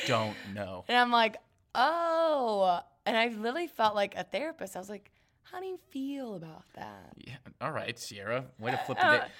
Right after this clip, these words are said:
Speaker 1: 'Cause
Speaker 2: well, I
Speaker 1: my
Speaker 2: was like, I, I was like, "We're, we're, like, he's being very vulnerable right now. Like, are you okay? Like, how do you feel? Um, what's the deal?"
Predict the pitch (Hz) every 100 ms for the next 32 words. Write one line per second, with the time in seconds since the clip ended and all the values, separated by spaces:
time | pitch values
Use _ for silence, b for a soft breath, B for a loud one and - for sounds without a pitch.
0 | B 285 - 359 381 381 370 - 302 -
1 | 311 339 330 247 269 262 214 220 202 185
2 | 180 - 180 208 160 196 185 185 170 156
3 | 208 330 302 294 311 277 285 294 233 190
4 | 175 170 170 - 226 262 302 294 208 185
5 | - B B 190 175 151 214 302 302 285
6 | 285 285 B B B - 190 175 170 165
7 | - 202 196 - 185 160 247 320 311 311
8 | 294 294